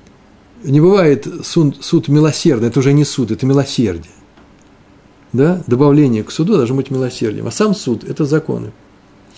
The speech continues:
И законы, вообще-то, они обладают свойством – требовательности, а именно закон от меня требует что-то. И эти законы нелицеприятные, как суды.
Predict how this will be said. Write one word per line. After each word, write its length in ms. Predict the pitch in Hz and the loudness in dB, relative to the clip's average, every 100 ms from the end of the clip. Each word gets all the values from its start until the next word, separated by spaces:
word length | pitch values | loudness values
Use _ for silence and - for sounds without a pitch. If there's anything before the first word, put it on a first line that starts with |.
| - - | -18 0
И 100 | 151 143 | 4 6
законы, 380 | 131 151 269 262 | 4 2 2 0
вообще-то, 380 | 180 - 160 156 - - _ _ - | 0 0 -2 -2 -6 -20 _ _ -2
они 340 | 135 180 220 208 | 2 4 4 0
обладают 340 | 139 156 160 | 0 2 2
свойством – 520 | - 143 190 190 151 151 _ _ - - _ - | 2 2 2 2 -2 -4 _ _ -20 -20 _ 0
требовательности, 1160 | 160 196 139 123 120 127 120 113 - - 117 | 4 4 4 0 0 -2 0 0 -4 -8 -6
а 100 | 123 | 0
именно 320 | 143 131 117 - - | 2 2 0 -2 -4
закон 420 | 127 131 196 175 | -4 0 2 2
от 120 | - | 0
меня 220 | 143 151 | 0 0
требует 640 | - 143 170 139 117 113 - | 0 2 4 4 2 -2 -4
что-то. 420 | - 117 107 - - _ _ - - - 151 | -4 -4 -4 -10 -18 _ _ -20 -20 -4 2
И 60 | |
эти 140 | 151 147 | 2 2
законы 460 | 160 165 214 165 | 2 2 2 2
нелицеприятные, 1120 | 165 180 214 170 135 - - 147 131 110 131 139 | 4 4 6 4 2 -2 2 2 4 0 -2 -2
как 220 | 175 170 | -2 -4
суды. 460 | - 254 240 147 | -2 0 2 0